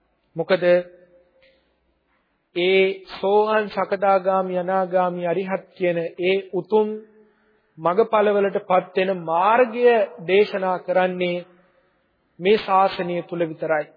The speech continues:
එහෙනම් මේ පින්වත් පිරිස කල්පනා කරන්නට ඕන, ඒ පිළිබඳ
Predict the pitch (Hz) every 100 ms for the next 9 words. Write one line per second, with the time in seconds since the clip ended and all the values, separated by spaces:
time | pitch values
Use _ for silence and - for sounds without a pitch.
0 | _ _ _ _ _ _ _ _ _ _
1 | _ _ _ _ _ _ _ 170 214 233
2 | 254 262 240 _ _ _ 185 180 220 -
3 | 202 208 214 202 196 202 202 175 180 190
4 | 185 180 180 175 170 165 170 165 156 180
5 | 294 _ _ _ _ _ _ _ _ _
6 | _ _ _ 170 202 208 233 226 214 208